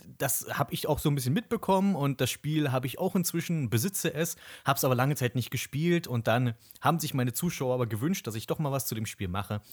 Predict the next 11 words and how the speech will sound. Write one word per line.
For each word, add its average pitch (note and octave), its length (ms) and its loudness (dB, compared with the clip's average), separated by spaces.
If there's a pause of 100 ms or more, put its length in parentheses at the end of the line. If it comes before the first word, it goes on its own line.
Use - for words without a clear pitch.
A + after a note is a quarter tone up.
(260)
Es A2+ 120 0
ist - 260 -2
Dragon C#3+ 480 2
Ball C3+ 320 2
Fighter G#2 480 -2
Z - 460 0
oder F2+ 300 -2
Fighters, - 1040 0 (400)
äh, G#2+ 180 0
weil G2 160 0
Mehrzahl, C3 720 2